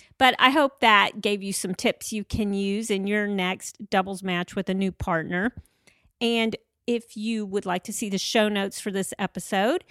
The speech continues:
you can find them over at tennisfixation dot com slash quick tips one twenty-two. And if you haven't had a chance already,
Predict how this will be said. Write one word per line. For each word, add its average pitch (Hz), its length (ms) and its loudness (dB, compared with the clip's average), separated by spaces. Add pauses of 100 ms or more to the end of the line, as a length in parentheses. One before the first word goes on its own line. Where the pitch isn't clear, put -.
(240)
you 247 160 -2
can 214 300 -2
find 214 500 -2
them 269 380 -2
over 202 500 0
at 185 340 0 (300)
tennisfixation 208 920 -2
dot 165 260 -2
com 247 460 0 (320)
slash 190 580 -2 (120)
quick - 360 -2
tips - 520 -2 (320)
one 208 460 2
twenty-two. 196 760 -4 (720)
And 302 220 2
if 294 100 -2
you 302 100 2
haven't 370 220 2
had 370 180 0
a 349 40 0
chance 254 440 -2
already, 190 560 0